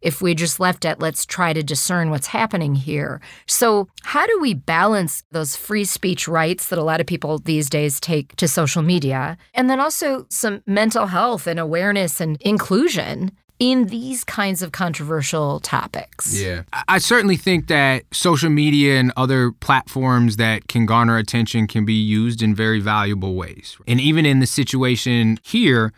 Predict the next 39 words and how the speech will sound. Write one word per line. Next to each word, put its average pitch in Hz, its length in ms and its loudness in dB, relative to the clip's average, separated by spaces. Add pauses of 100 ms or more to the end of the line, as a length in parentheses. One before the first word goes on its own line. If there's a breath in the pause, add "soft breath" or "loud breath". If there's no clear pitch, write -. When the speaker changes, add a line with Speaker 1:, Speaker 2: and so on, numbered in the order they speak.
(140)
Speaker 2:
whether 131 400 2
or 131 60 2
not 123 400 4 (220)
the 117 120 2
teacher 139 400 0
was 117 180 0
found 139 440 2
to 135 100 -2
have 127 240 0
done 139 220 2
something 131 480 0
wrong 131 560 2
or 107 140 -2
not, 139 540 2 (120)
this 139 440 0
is 127 220 2
an 117 160 4 (100)
opening 135 540 2
for 110 160 -4
folks 123 300 -2
to 117 80 -2
say, 113 260 -2
"Oh, 120 460 2
we 131 180 2
might 165 240 2
need 147 160 0
to 131 60 2
be 127 140 2
a 127 60 2
little 123 200 2
more 117 160 2
thoughtful 120 420 -2
about 110 220 -4
how 117 160 0
we 107 100 0
do 104 160 0
this 101 180 -4
going 95 300 -4
forward." 110 400 -10